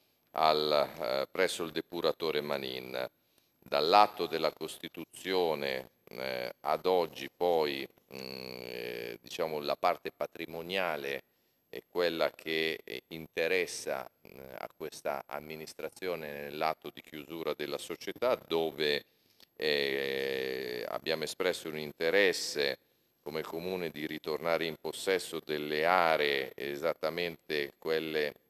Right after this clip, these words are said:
mm, relative all'area Marelli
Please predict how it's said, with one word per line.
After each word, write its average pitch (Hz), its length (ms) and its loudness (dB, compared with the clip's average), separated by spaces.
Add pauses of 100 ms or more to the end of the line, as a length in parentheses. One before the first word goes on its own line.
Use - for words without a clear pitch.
(120)
mm, 65 560 -10
relative 73 560 -2
all'area 76 400 2
Marelli 76 760 2